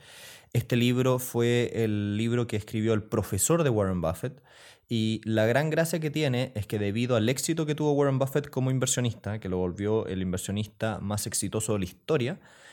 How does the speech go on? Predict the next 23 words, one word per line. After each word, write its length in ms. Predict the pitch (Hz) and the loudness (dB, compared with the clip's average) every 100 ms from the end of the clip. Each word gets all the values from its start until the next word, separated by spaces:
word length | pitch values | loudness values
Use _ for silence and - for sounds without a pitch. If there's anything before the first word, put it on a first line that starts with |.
| - - | -14 -2
es 140 | 117 | -2
que 260 | - 127 - | 0 -4 0
este 260 | 143 139 160 | -4 0 0
libro 200 | 160 160 | 2 0
en 80 | |
particular 500 | 160 139 139 139 135 | -2 -4 -4 0 2
agarró 360 | 135 123 113 120 | 4 2 2 0
mucha, 340 | 117 120 - | 0 -2 0
mucha 260 | 120 117 113 | -2 0 -2
fama, 400 | - 98 80 - _ - | 0 -2 -2 -12 _ -8
porque 260 | 101 - | -8 -2
básicamente 800 | 107 110 117 120 123 123 - 131 | -2 -2 -2 -2 0 -2 -2 -4
Warren 280 | 117 117 117 | 0 0 0
Buffett 420 | 117 117 131 - - | 0 0 -2 -6 -16
suele 380 | - - 120 120 | -10 -2 2 4
decir 320 | 120 110 135 | 4 2 0
en 100 | 123 | -2
sus 220 | 113 104 - - - - | -4 -8 -10 -18 -20 -6
charlas 540 | - 107 95 92 90 | -6 -4 -2 0 0
y 140 | 82 | -2
en 180 | 85 80 | -4 -4
todos 180 | 104 107 | -2 -2
lados 300 | 107 127 170 | 0 0 -2